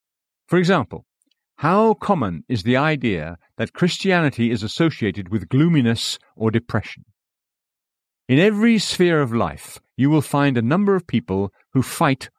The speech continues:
without understanding Christianity because they believe it leads to misery of the mind. They quote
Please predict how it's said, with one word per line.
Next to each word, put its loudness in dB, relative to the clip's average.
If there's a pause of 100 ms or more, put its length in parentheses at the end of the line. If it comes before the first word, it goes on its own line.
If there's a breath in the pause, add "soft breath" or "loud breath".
without 0
understanding -2
Christianity -2 (280 soft breath)
because 0
they 2
believe 2
it -2
leads 0
to -4
misery -2 (160)
of -8
the -2
mind. -8 (1800)
They 2
quote 0